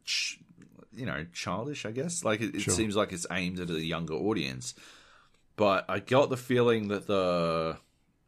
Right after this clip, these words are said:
Speaker 1: like, it, the game itself isn't, I guess, right? Like, it feels like, yeah, maybe it's for kids, and yet, eh, I don't know how well a lot of the,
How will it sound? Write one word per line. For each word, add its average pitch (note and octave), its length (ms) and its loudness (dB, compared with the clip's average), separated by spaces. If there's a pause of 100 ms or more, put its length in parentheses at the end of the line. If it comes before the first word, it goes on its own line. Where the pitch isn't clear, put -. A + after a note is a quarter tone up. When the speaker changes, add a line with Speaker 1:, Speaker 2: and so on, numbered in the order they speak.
(300)
Speaker 1:
like, F2 180 -6
it, F2 240 -10
the F#2 60 -8
game F#2 300 -2
itself G#2 520 -2
isn't, A3 320 -6 (400)
I B2 60 -10
guess, E3 400 -6 (180)
right? C3+ 220 -4
Like, A#2 200 0
it G2+ 140 -4
feels C#3+ 480 2
like, A2+ 380 0 (880)
yeah, B2+ 200 6
maybe G2 280 0
it's E2+ 160 -4
for D#2+ 360 -2
kids, D#2 840 -4
and F2 200 -4
yet, F2+ 260 -2 (400)
eh, F#3 560 -6 (520)
I C#3 80 -4
don't D3+ 280 0
know C3+ 540 8 (180)
how A#2 300 0
well A#2+ 720 2
a - 60 -4
lot A2 180 2
of G#2+ 100 2
the, G2 180 2